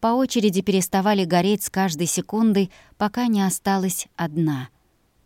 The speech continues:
В самом центре. Такая яркая, безымянная. Моя. Я не заметила, как ко мне подошел Келлан под крики Сына Света —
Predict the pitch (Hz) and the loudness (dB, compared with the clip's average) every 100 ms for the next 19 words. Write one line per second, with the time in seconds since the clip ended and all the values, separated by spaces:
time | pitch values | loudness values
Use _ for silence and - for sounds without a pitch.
0 | _ - - 180 185 185 - 180 160 135 | _ -10 -4 0 2 0 -2 -2 -2 -4
1 | - 123 - _ _ _ _ _ - 180 | -6 -12 -14 _ _ _ _ _ -10 -8
2 | - 220 190 175 165 208 202 - 156 135 | -2 -2 0 -2 -4 -4 -6 -8 -6 -6
3 | 123 _ _ _ _ 185 208 196 208 202 | -8 _ _ _ _ -2 0 2 2 2
4 | 208 208 160 151 143 127 - _ _ _ | 0 0 0 -2 -4 -8 -14 _ _ _
5 | _ _ - 185 175 151 156 135 - _ | _ _ -4 0 0 -2 -6 -8 -12 _
6 | _ _ _ _ _ _ _ _ _ _ | _ _ _ _ _ _ _ _ _ _
7 | _ _ 196 247 240 220 233 254 269 202 | _ _ 0 2 4 4 4 4 2 2
8 | 185 - 208 - 202 190 214 202 175 180 | 0 -2 -6 -2 0 0 0 -2 -2 -2
9 | - 190 180 220 226 175 156 175 - 185 | 0 -2 -2 -2 0 0 0 -4 -4 -4
10 | 190 - - 190 180 156 - 190 214 202 | -4 -4 -4 0 0 0 -2 -4 -2 -4